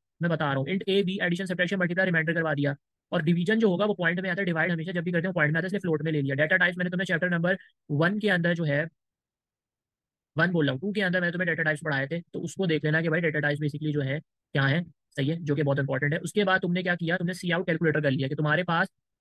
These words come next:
ये output के अंदर calculator आ गया, फिर तुमने ये print करवा दिया slash slash, ये आ गया इस तरीके से।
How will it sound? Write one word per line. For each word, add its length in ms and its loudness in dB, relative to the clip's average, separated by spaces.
ये 100 0
output 320 2
के 80 0
अंदर 140 0
calculator 400 0
आ 100 2
गया, 220 -4
फिर 200 -2
तुमने 240 -4
ये 100 -2
print 200 -2
करवा 200 0
दिया 160 -4
slash 220 -2
slash, 260 0
ये 100 0
आ 100 0
गया 120 -4
इस 80 -8
तरीके 260 -6
से। 120 -14